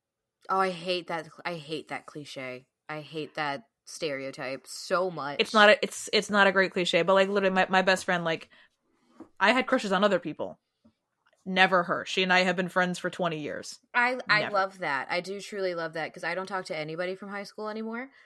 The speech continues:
Speaker 1: but they all thought I had
Speaker 2: Mm-hmm.
Speaker 1: crushes on them, and I'm like, "I like women, not you."
Speaker 2: <laughs> Just because I like women does not mean I like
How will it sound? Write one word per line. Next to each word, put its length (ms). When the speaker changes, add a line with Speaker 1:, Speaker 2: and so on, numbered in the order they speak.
Speaker 1:
but 100
they 140
all 140
thought 180
I 40
had 140
Speaker 2:
Mm-hmm. 60
Speaker 1:
crushes 320
on 180
them, 160
and 80
I'm 140
like, 400
"I 100
like 200
women, 380
not 260
you." 380
Speaker 2:
<laughs> 1600
Just 140
because 240
I 100
like 240
women 340
does 140
not 180
mean 180
I 120
like 300